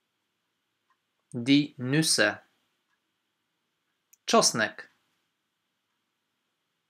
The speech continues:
Der Knoblauch. I ostatni wyraz. Pstrąg. Die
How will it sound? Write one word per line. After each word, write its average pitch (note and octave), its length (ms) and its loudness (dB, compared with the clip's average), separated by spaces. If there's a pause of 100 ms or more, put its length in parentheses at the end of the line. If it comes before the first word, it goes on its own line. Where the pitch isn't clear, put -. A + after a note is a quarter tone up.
(1300)
Der A#2 380 2
Knoblauch. B2+ 1080 -2 (480)
I F3+ 160 2
ostatni D3 540 0
wyraz. B2+ 560 4 (540)
Pstrąg. C3 840 0 (2500)
Die D#3 480 0